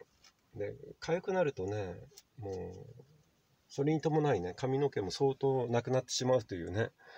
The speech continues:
うん、ことなので、ことなのでっていうかね、な、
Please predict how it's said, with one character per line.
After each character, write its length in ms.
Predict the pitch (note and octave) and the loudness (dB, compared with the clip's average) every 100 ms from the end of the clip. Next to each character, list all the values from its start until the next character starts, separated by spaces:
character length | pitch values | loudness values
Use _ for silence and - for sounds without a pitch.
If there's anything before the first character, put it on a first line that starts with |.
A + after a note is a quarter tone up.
| - - - - - | -20 -20 -20 -18 -10
う 100 | G2 F#2+ | -6 -6
ん、 80 | G2 G2 - - - - - _ | -6 -10 -12 -16 -20 -20 -20 _
こ 140 | G2+ | -4
と 100 | A2 | 0
な 140 | G2+ F2+ | 0 -2
の 120 | F2 | -4
で、 160 | F#2+ G2 | -6 -8
こ 160 | G#2+ | -2
と 100 | B2+ | 2
な 120 | A2 | 4
の 120 | G2+ G2 | 4 6
で 100 | A2 | 4
っ 40 | |
て 180 | - F2+ | 2 -10
い 20 | |
う 40 | |
か 100 | - | -6
ね、 240 | A2 C#3+ - _ _ - - | -2 -2 -2 _ _ -20 -6
な、 140 | G2+ | -4